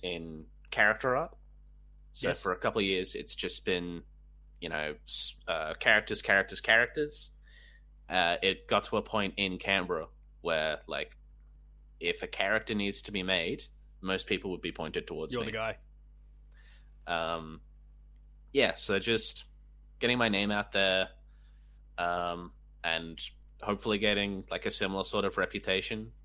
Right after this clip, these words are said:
Speaker 1: Not being the character guy in Melbourne, 'cause there's a lot more people here, way more
Speaker 2: There's,
Speaker 1: people
Speaker 2: yeah,
Speaker 1: here.
Speaker 2: it's a, it's a lot bigger. Um,
Speaker 1: Um, but getting the, the reputation that, you know, I'm a hard worker and can, you know, get the job done.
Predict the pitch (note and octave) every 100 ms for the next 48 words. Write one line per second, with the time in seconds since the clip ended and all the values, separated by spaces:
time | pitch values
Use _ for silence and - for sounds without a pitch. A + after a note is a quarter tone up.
0 | - - G2+ - G#2 F2 F2+ F#2 G2 -
1 | F#2 G2 - F2 F2 E2 E2 E2+ G2 D2
2 | F#2 - - - - - - - - -
3 | - - E2+ E2+ F2 F2+ - F#2+ - D2+
4 | D2+ D#2+ F#2 A2+ F#3 E3+ D2+ - - C3+
5 | - D3+ D3 E3 D#3 - C3 A#2 - -
6 | C3+ C3 B2 A#2+ G#2 - - D#2+ D2 D2+
7 | D#2 - F2+ F2 - - - - - -
8 | G2+ - G#2 G#2+ G#2 G2+ F#2+ - - -
9 | G2 F#2 F2 E2 - - - - - -
10 | - - F#2+ F#2 F#2 F2+ F#2+ F2 - F2
11 | E2+ D#2+ E2 D2+ D#2+ D2+ D#2 D#2 - -
12 | F#2 F2+ F2 F#2 F2+ F#2 F2 - D2+ D#2
13 | - D#2 D#2 D2 - - - D#2+ D2+ -
14 | - F2 E2+ D#2 F2 D#2+ E2+